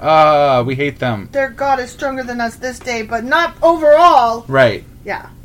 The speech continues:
Speaker 1: And then, you know, once they, you know, they're like, "And this is the only God now," 'cause,
Speaker 2: Yeah.
Speaker 1: you know.
Speaker 2: And, and again, I'm gonna get there.
Speaker 1: Right, right.
Speaker 2: So, the situation might be much the same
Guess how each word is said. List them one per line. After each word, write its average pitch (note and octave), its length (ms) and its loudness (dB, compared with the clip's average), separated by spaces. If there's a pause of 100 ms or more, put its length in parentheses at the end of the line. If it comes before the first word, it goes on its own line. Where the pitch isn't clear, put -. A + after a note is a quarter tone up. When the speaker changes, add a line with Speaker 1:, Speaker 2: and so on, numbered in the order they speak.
(240)
Speaker 1:
And C3 160 -2
then, A#2+ 200 -2
you A#2+ 100 -4
know, A2+ 180 -2
once A2 260 -8
they, G#2+ 320 -8 (400)
you A2+ 120 -8
know, F#2 220 -12 (340)
they're G#2+ 140 -8
like, G#2 280 -8
"And A2+ 380 -10
this D#3 120 -8
is C#3 100 -10
the D3 100 -6
only D#3 320 -4
God A2 280 -4
now," F2+ 360 -12
'cause, G#2+ 180 -8
Speaker 2:
Yeah. - 120 -6 (300)
Speaker 1:
you B2+ 120 -12
know. F2 200 -12
Speaker 2:
And, G#3+ 220 -10
and G#3+ 160 -8
again, G3 260 -6
I'm F#3+ 120 -8
gonna G3+ 160 -6
get G3 240 -8
there. D#3 140 -8
Speaker 1:
Right, B2+ 160 4
right. F#2+ 360 -6
Speaker 2:
So, G3+ 300 -4 (360)
the C4+ 100 -10
situation E4+ 600 -4
might C4+ 260 -6
be D4+ 140 -12
much B3 320 -4
the E4 100 -12
same A3 480 -8